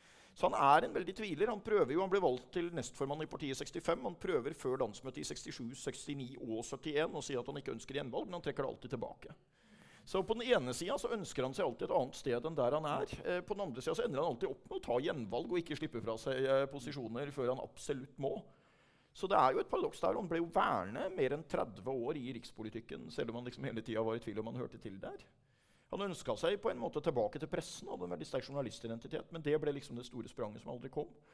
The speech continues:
I stedet så ble han jo da forfatter og ambassadør da han etter stor dramatikk på slutten av åttitallet gikk ut av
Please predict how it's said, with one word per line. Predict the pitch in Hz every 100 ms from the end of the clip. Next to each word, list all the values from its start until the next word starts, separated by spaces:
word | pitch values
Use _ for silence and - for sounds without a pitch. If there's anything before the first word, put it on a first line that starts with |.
| - _ -
I |
stedet | 160 139 127
så | 156
ble | 139 123
han | 139
jo |
da | 127
forfatter | - - - - 127
og | 135
ambassadør | 143 - 135 143 196 156
da | 120 110 110
han | 123 120 135
etter | 117
stor | - 113 110
dramatikk | 110 107 -
på | 113
slutten | 107 -
av | 107 -
åttitallet | - 113 - - - _ _ _
gikk | 117 117
ut | 117 110 -
av | 101